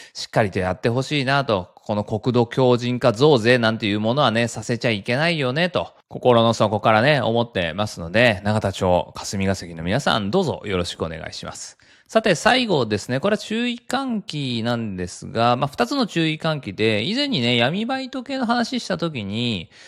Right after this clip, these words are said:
まあ、所得税の還付金詐欺みたいなね、集団がいて、それをこう、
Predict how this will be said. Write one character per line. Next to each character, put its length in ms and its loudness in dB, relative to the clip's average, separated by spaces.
ま 60 -2
あ、 20 -4
所 140 -2
得 260 -2
税 220 2
の 200 2
還 380 -2
付 100 -4
金 260 -4
詐 240 -2
欺 140 -2
み 140 -6
た 140 -2
い 40 -8
な 100 -12
ね、 200 -2
集 240 -6
団 220 -2
が 100 -4
い 60 -6
て、 160 -4
そ 200 -4
れ 120 0
を 160 0
こ 580 2
う、 20 -20